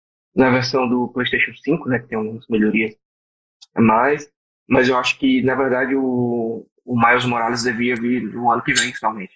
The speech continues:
né, no próximo do Game Awards, né, eu acho que ele ficou um pouco prejudicado. Como o jogo também, nas outras categorias, ele não foi muito indicado, e eu acredito que ele tinha potencial pra estar melhor ranqueado, né?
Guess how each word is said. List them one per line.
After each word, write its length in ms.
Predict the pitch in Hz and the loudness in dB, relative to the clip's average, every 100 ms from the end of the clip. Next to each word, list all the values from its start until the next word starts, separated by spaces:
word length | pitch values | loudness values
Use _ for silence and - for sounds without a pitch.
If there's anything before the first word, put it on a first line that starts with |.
| 117 | -8
né, 100 | 110 | -4
no 200 | 110 107 | -2 -4
próximo 360 | - 107 117 | -4 -4 -2
do 80 | 110 | 0
Game 180 | 117 120 | 0 2
Awards, 400 | 123 107 - - | 2 2 -2 -8
né, 100 | 98 | -4
eu 80 | 104 | -2
acho 180 | 117 - | -2 0
que 80 | |
ele 140 | 117 123 | 2 2
ficou 240 | - 113 | 0 -2
um 100 | 113 | -2
pouco 300 | 110 117 - | -2 -4 -2
prejudicado. 720 | 131 127 127 135 123 113 127 _ _ _ _ _ _ _ _ _ 110 - | 0 0 0 -2 0 0 -2 _ _ _ _ _ _ _ _ _ -2 2
Como 240 | 196 240 | 4 4
o 40 | 233 | 4
jogo 240 | 170 160 | 2 -2
também, 380 | - 143 127 185 | -4 -2 0 0
nas 160 | 165 | 0
outras 160 | 135 139 | -2 -4
categorias, 480 | - 143 123 123 131 | -6 -2 0 0 0
ele 140 | 123 | -2
não 160 | 127 127 | -2 -2
foi 80 | 123 | -4
muito 220 | 120 123 | -4 -2
indicado, 420 | 110 - 135 160 | -2 0 0 2
e 60 | 151 | -2
eu 40 | |
acredito 340 | 147 131 135 | -2 -2 -2
que 80 | - | -2
ele 320 | 135 139 139 - _ _ _ | -2 -2 -4 -10 _ _ _
tinha 200 | - 127 | 2 2
potencial 600 | 127 127 123 - 120 120 | 2 0 -2 -2 -2 -2
pra 280 | 127 123 123 _ _ _ _ _ _ - | -4 -6 -8 _ _ _ _ _ _ -6
estar 320 | - 123 120 | -2 2 4
melhor 540 | 120 117 127 123 120 | 4 2 0 -2 -2
ranqueado, 540 | 143 123 135 113 107 - _ _ | -4 -4 -2 -2 -4 -8 _ _
né? 240 | 107 120 | -4 -4